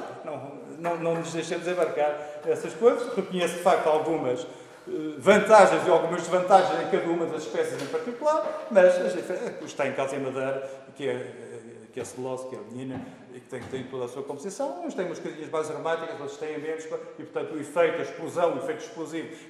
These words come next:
pode provocar, pode, pode, mas, basicamente, é o conjunto que ali se está em causa. E, portanto, é, nesse aspecto, até um contrassenso, a gente observar, de facto, os ciclos, pá, de,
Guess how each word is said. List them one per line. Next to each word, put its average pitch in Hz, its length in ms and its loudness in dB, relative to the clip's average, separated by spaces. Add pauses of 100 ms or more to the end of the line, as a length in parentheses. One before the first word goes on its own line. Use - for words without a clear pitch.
pode 160 200 2
provocar, 151 480 0
pode, 147 420 -2
pode, 147 280 0 (220)
mas, 156 160 2
basicamente, 139 560 -2
é - 20 4
o 156 80 2
conjunto 156 500 -4
que 156 60 -4
ali 123 120 -6
se 127 120 -12
está 127 180 -6
em 110 100 -8
causa. 110 280 -8 (280)
E, 330 100 -4
portanto, - 380 -6
é, 143 480 -4 (260)
nesse 180 320 -2
aspecto, - 320 -2
até 160 180 2
um 156 100 2
contrassenso, 170 640 -2
a 165 40 -6
gente 170 180 -4
observar, 165 540 0
de 165 80 -8
facto, 160 240 -2
os 156 100 -10
ciclos, 165 420 -10
pá, 170 160 -2
de, 170 300 -4